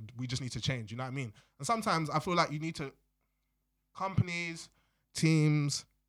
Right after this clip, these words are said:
anything in life, normal people in life, sometimes you need to know when to move on from something. Like, I've had my, I've had my W's with this, but now I know something else is gonna come where something's gonna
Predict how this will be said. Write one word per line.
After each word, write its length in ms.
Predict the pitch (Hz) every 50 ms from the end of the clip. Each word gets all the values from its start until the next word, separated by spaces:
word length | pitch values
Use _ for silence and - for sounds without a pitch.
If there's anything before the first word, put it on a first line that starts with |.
| -
anything 360 | 165 185 190 175 - 160 135
in 100 | 120 117
life, 260 | 113 110 117 117 - -
normal 340 | 127 143 160 160 156 147
people 280 | - 151 139 135 123 113
in 60 | 107
life, 220 | 104 107 113 110 -
sometimes 480 | - 151 151 147 - 123 117 120 110
you 80 | 117 123
need 160 | 127 131 131 -
to 80 | -
know 220 | 117 113 123 123 120
when 220 | 113 113 113 110
to 120 | 107 - 113
move 220 | 113 117 110 113
on 140 | 117 110 104
from 140 | - 104 101
something. 320 | - 101 98 92 101 87 -
Like, 160 | 101 101 - - _ _ _ _ _ _ _ -
I've 120 | 107 107
had 160 | - 131 127
my, 240 | 120 117 110 107 104 - - - - - -
I've 100 | 117 107
had 120 | 131 123
my 100 | 120 110 110
W's 340 | 110 123 107 113 110 101
with 80 | 110 101
this, 140 | 107 101 -
but 140 | - 107 -
now 340 | 123 131 123 120 113 113 - - _ _ _ _ _ _ _ _ _ -
I 80 | 123 127
know 140 | 139 147
something 280 | 139 - 160 143 135 131
else 160 | 139 143 131
is 40 | 131
gonna 200 | 113 127 123 117
come 200 | - 143 131 123
where 100 | 117 120
something's 360 | - 147 139 131 131 123 113
gonna 300 | - 127 120 117 113 110